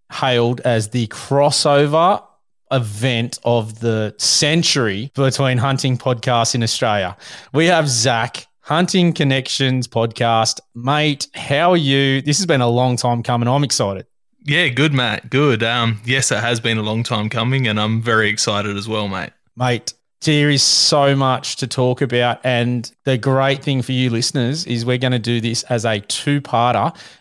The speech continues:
Speaker 1: There's gonna be episode one, or part one, is on my podcast, and part two is gonna be over on Zach's podcast. So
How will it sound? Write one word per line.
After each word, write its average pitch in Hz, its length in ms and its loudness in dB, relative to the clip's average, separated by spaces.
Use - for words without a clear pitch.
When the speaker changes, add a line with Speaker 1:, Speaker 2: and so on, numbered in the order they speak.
Speaker 1:
There's 120 200 -2
gonna 120 200 0
be 117 400 0
episode 139 540 2
one, 127 560 2
or 117 100 0
part 135 300 2
one, 139 280 2
is 127 340 -2
on 120 380 2
my 143 340 2
podcast, 110 840 -2
and 120 320 0
part - 300 0
two 185 280 4
is 170 140 0
gonna 160 180 2
be 170 140 2
over 175 260 2
on 190 100 2
Zach's 196 440 0
podcast. 135 680 2
So 131 360 2